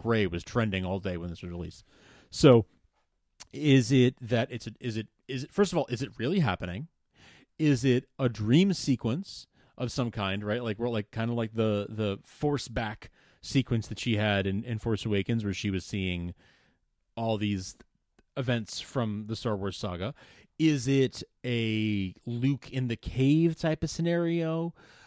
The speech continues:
Speaker 1: Um, is it something where she turns dark for part of the film and then bounces back and, and, and comes back towards the light? We did see, uh, Luke say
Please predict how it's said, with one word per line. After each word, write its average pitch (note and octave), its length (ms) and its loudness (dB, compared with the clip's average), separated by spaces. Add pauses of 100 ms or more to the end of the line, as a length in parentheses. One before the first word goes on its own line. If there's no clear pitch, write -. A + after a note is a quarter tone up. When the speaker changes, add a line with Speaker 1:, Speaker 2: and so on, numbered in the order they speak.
(160)
Speaker 1:
Um, G#2+ 800 -2 (500)
is C#3+ 320 -2
it C3 180 -2
something C#3 420 -2
where A#2+ 120 -2
she A#2 140 -6
turns B2+ 340 -2
dark A2+ 400 2 (220)
for - 180 -8
part C3+ 300 2
of C#3+ 60 4
the C#3 80 0
film C#3 320 4
and A#2+ 80 6
then A2+ 120 4
bounces G#2+ 400 0
back A2 300 2
and, G2+ 240 0
and, G#2+ 220 -2
and G2 180 -2
comes G#2 200 2
back G#2 200 2
towards G#2+ 240 0
the A2 100 -2
light? F#3 400 4 (360)
We D#3 100 6
did F3+ 180 4
see, F#3+ 300 2 (100)
uh, C#3+ 240 -2
Luke D3+ 520 6
say B2+ 680 6